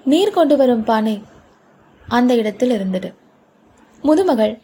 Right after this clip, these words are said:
கையில் ஏந்திய குவளையை கீழே வைத்துவிட்டு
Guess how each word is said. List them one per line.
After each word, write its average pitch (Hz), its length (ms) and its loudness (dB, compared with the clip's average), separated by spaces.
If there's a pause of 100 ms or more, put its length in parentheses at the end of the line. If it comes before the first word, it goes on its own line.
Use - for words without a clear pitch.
கையில் 339 360 2
ஏந்திய 294 340 0
குவளையை 254 500 2
கீழே 233 280 -2
வைத்துவிட்டு 208 640 -4